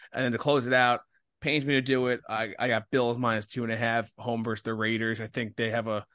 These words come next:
a sour taste in their mouth after that last game. I think this offense is gonna put up some points, uh, uh,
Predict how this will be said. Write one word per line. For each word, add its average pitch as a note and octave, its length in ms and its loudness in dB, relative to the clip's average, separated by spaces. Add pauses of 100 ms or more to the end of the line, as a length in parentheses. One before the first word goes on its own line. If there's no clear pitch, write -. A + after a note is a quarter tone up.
(420)
a B2+ 60 -8
sour B2 400 4
taste A#2+ 340 -4
in B2 60 -8
their A2+ 80 -4
mouth A#2 260 0
after A#2 140 -8
that A2+ 160 -2
last A#2 320 0
game. A#2+ 300 -4 (320)
I - 80 -6
think C3 120 2
this B2 160 -2
offense B2 340 2
is A#2+ 300 -10
gonna B2 180 -2
put A#2+ 160 -6
up G#2+ 140 -6
some A2+ 140 -12
points, A2+ 560 -4 (100)
uh, G#2 380 0
uh, A2+ 100 -4